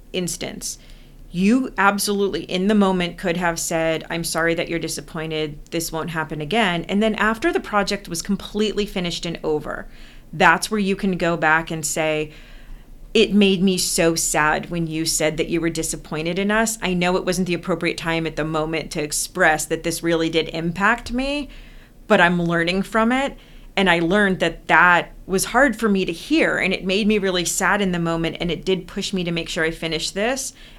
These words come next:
and was professional in the way that I finished it. But you can be vulnerable sort of after the fact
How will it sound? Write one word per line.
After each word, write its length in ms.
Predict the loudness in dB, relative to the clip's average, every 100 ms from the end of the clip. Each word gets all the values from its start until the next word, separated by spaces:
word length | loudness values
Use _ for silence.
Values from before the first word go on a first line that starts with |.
| -2
and 160 | 0
was 120 | 0
professional 580 | -2 -4 0 0 -2 -4
in 100 | -4
the 60 | -2
way 160 | -4
that 120 | -2 -4
I 80 |
finished 460 | -4 -2 0 -2 -2
it. 180 | -4 -4 -12 -6
But 80 | 0
you 100 | 2
can 120 | 4 4
be 100 | 4
vulnerable 480 | 4 2 0 -2 -2
sort 180 | -2
of 60 | 0
after 360 | -2 -2 -2 -4
the 120 | -4
fact 480 | 0 2 2 -4